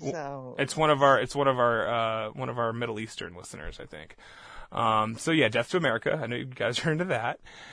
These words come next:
Speaker 2: and, um, we're gonna do, uh, probably this. We're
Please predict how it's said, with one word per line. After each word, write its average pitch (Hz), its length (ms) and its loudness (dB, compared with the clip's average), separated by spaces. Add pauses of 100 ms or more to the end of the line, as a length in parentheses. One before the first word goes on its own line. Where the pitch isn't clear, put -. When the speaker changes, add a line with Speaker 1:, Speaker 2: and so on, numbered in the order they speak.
(180)
Speaker 2:
and, 120 400 0
um, 117 400 6 (1080)
we're 143 160 0
gonna 170 200 2
do, 156 480 2
uh, 131 380 4
probably 139 340 0
this. 135 500 -2
We're 131 120 -6